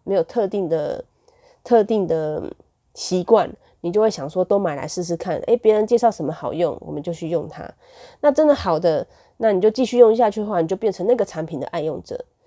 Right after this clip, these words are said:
那直销也只是这些众多品牌的其中一个啊，它的产品也不一定适合每个人，就是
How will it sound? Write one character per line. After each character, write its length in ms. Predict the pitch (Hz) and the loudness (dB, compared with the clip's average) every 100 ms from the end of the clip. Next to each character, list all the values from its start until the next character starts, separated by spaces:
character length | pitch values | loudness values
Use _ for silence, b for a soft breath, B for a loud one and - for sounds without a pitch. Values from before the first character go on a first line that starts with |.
| b b b - | b b b -2
那 180 | 392 - b | -2 -2 b
直 180 | - 269 | -2 0
销 180 | 269 339 | 2 4
也 140 | 302 | 4
只 140 | - 214 | 4 -2
是 120 | 262 | -2
这 120 | 277 | -2
些 140 | 269 269 | 0 -2
众 280 | - 294 226 | 2 2 4
多 160 | 233 | 2
品 180 | 233 170 | 2 -2
牌 140 | 165 | -2
的 100 | 160 | -2
其 160 | 160 170 | -2 -4
中 200 | 196 180 | -2 0
一 80 | 160 | -2
个 180 | 160 90 | -4 -6
啊， 140 | 65 - _ b b b b - | -10 -18 _ b b b b -14
它 180 | - 381 | -2 2
的 100 | 269 | 2
产 220 | 190 190 | 2 0
品 160 | 196 | 2
也 60 | 165 | 2
不 220 | 165 277 | 2 0
一 40 | 226 | 2
定 160 | 240 | 2
适 180 | 226 226 | 0 -4
合 160 | 185 156 | -4 -4
每 180 | 139 | -4
个 160 | - - | -6 -8
人， 240 | 50 - - | -6 -10 -12
就 100 | - | -6
是 360 | 226 233 185 | -2 0 -2